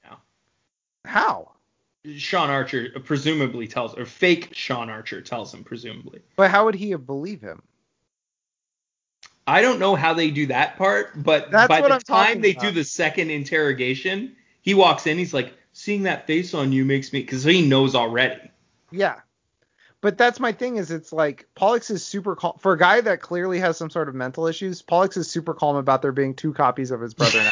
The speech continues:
Speaker 1: <laughs> Can you imagine, like, how quick his brain would explode? Like, he would
Speaker 2: Yeah.
Speaker 1: fucking short circuit
Speaker 2: Like,
Speaker 1: seeing, like,
Speaker 2: he
Speaker 1: someone's
Speaker 2: would not
Speaker 1: like
Speaker 2: be like, "Bye-bye." He would just be like, he would be moved to a psychiatric ward immediately.
Speaker 1: He'd be babbling.
Speaker 2: Yeah.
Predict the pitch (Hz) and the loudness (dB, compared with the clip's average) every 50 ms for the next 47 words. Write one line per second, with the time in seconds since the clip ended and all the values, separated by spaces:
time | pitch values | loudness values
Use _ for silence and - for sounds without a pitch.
0 | - - - - - - - 269 277 254 262 277 254 196 160 151 160 175 170 202 | 0 0 0 0 0 2 4 6 6 8 8 6 6 6 6 6 6 6 4 4
1 | 196 190 190 185 170 160 151 143 - 156 147 139 - - - 151 151 147 180 160 | 2 2 2 0 0 0 0 2 2 0 0 0 0 0 2 4 4 4 2 -2
2 | 135 127 - 143 135 135 139 147 151 151 151 151 - - 170 165 160 135 156 - | -2 -2 -4 -2 -2 0 0 0 0 -2 -2 -4 -6 -6 -4 -2 0 2 2 2
3 | - 196 262 311 285 277 240 185 165 - 196 160 147 _ _ _ - 175 175 175 | 2 4 4 6 6 6 6 4 2 0 -2 -2 -2 _ _ _ -10 -6 -4 -4
4 | 170 175 - - 160 156 165 160 - 135 123 120 - - - - - - 196 202 | -4 -4 -6 -4 -2 0 0 0 -2 -2 -2 -4 -4 -8 -18 -8 0 4 6 6
5 | 196 196 190 185 180 175 165 147 - - _ _ _ _ _ _ _ _ _ _ | 8 8 6 6 6 6 4 0 0 -4 _ _ _ _ _ _ _ _ _ _
6 | _ _ - - 202 202 226 240 240 240 220 - 233 220 214 202 180 - _ - | _ _ 4 6 8 8 10 10 8 8 6 4 2 4 4 4 4 2 _ 2
7 | 170 190 180 185 190 180 147 180 190 202 233 302 277 240 220 208 208 196 - 196 | 4 6 6 6 4 2 0 2 4 6 6 6 8 6 6 6 4 2 0 -2
8 | 214 214 196 175 196 - - 196 196 190 190 175 170 165 160 165 - _ _ _ | -4 -2 -2 -4 -6 -8 -6 -4 -2 0 0 2 0 0 -2 -6 -10 _ _ _
9 | _ _ 175 180 190 202 202 160 180 190 190 196 170 - _ _ 185 156 135 147 | _ _ -4 -2 -2 -2 -2 -2 -4 -4 -4 -6 -8 -12 _ _ -18 -10 -4 0
10 | 170 196 208 180 180 202 175 156 - 170 165 - 165 160 151 143 143 - 151 131 | 2 2 2 2 2 0 2 2 2 2 2 2 0 2 2 2 2 0 -4 -6
11 | 123 131 131 131 127 123 123 - 143 135 135 131 131 127 120 - 110 - - 156 | -6 -4 -2 -2 -2 -4 -6 -8 -8 -6 -6 -6 -6 -8 -10 -10 -14 -12 -8 -4
12 | 143 156 151 175 165 - - - 147 143 139 143 135 131 123 120 - - 156 139 | -4 -4 -2 -4 -6 -2 2 2 4 4 4 2 0 -4 -10 -10 -12 -14 -16 -16
13 | - - - - 156 160 - - - 226 - - - - | -16 -20 -10 -2 0 0 0 0 -2 -6 -6 -6 -10 -10